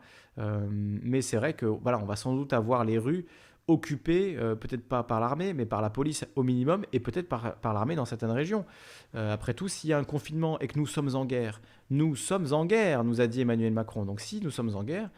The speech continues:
eh bien, euh, faut faire appel à l'armée. Faut faire appel à l'armée. Voilà. C'est là, on en est là.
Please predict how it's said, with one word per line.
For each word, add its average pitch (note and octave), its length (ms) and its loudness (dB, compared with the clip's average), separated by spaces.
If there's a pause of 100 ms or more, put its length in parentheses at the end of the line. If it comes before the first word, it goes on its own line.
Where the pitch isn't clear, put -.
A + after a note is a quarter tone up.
(280)
eh G#2+ 120 -4
bien, E3 320 -2
euh, G#2 480 -4
faut - 160 -12
faire G#2 180 -6
appel G3 220 -6
à F3+ 80 -2
l'armée. D#3+ 320 -4 (380)
Faut A2+ 100 -8
faire F#2+ 140 -8
appel D3 220 -8
à C#3+ 60 -6
l'armée. A2+ 320 -6 (840)
Voilà. G#2+ 240 -6 (640)
C'est - 160 -8
là, A2+ 200 -4
on B2+ 120 -4
en D3 100 -4
est C3 60 -2
là. A2 160 -4